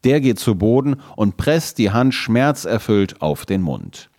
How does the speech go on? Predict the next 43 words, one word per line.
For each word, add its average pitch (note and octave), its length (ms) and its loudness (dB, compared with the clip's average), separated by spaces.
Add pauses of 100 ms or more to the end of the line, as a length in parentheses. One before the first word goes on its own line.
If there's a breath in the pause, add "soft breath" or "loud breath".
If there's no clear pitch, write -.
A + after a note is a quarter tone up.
(280)
Sofort C3 520 0
eilt A2 220 2
das G#2+ 160 0
medizinische A2 720 2
Team C3+ 260 2
auf E2+ 140 -2
den F#2+ 160 -2
Rasen, G2 480 0 (180 loud breath)
um F2 160 -2
ihn E2 80 -2
zu G#2 180 -4
behandeln. F2 680 -2 (300)
Zum C#3+ 380 0
Glück F3 420 0
kann B2+ 200 0
der A#2 80 2
Kapitän A#2 680 0
nach G2 200 -4
kurzer D3 360 0
Behandlung G#2 500 0
weitermachen. F#2 720 -2 (300 soft breath)
Er D#2+ 160 -2
richtet G#2 360 0
sich F#2+ 240 -2
auf C3+ 340 0 (220 soft breath)
und G#2+ 140 -2
signalisiert A#2+ 840 2
in A2+ 120 -2
Richtung G#2+ 360 0
Trainerbank, A#2 760 2
dass C2+ 180 -8
es F2+ 140 -2
für G2+ 140 0
ihn A2 180 4
weitergeht, A2 720 -2 (200)
wofür F#2+ 400 0
ihn F2+ 180 0
die E2+ 140 0
Fans B2 400 0
und G2 200 -4
ganz C#3+ 300 -2
besonders B2 480 2
Finn B2 360 0